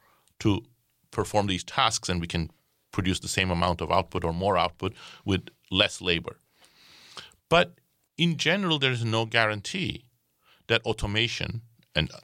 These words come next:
other associated technologies will necessarily increase the marginal productivity of labor. One sharp way of seeing that is to go back to this oft-quoted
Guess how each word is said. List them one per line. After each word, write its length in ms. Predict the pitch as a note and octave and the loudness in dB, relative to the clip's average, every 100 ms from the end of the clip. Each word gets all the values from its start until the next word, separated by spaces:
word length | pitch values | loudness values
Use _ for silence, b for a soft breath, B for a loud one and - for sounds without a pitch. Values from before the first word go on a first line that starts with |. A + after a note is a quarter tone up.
| - | 0
other 220 | F#2 F#2 - | 2 2 0
associated 560 | - G2 E2+ F2 - - | 0 0 2 0 -2 -8
technologies 680 | - D#2+ F2 E2 D#2+ E2+ - B B B | -4 0 0 0 -2 -4 -6 B B B
will 180 | C#3 D#3 | -2 0
necessarily 720 | C3+ - B2+ - B2+ G#2+ F2 | 0 -2 0 2 2 2 0
increase 480 | E2+ - E2 D2+ - - | -2 -4 -4 -4 -8 -4
the 80 | F2 | 2
marginal 360 | D#2 E2 D#2 | 2 2 -2
productivity 560 | - C#2+ - D#2+ D#2+ - | -4 -4 -4 -8 -6 -6
of 160 | - | -6
labor. 320 | - - - - B B B B B B B | -10 -10 -14 -20 B B B B B B B
One 340 | A2 C3+ C3+ - _ - | 2 2 2 -14 _ -6
sharp 440 | - - D3+ E3+ - | -2 2 4 2 2
way 120 | C3+ | 0
of 160 | G#2+ | 0
seeing 300 | - G3+ F3+ | 0 0 2
that 220 | B2 A2+ A2+ | 4 4 2
is 180 | G#2+ - | -6 -2
to 120 | A2 | -4
go 160 | G2+ F#2+ | -2 0
back 240 | G2+ A2 | 2 2
to 100 | - | 0
this 180 | F#2 - - | -2 -2 2
oft-quoted 800 | G2 - - G2+ G2+ G2 F2 | 0 0 -6 0 0 0 -4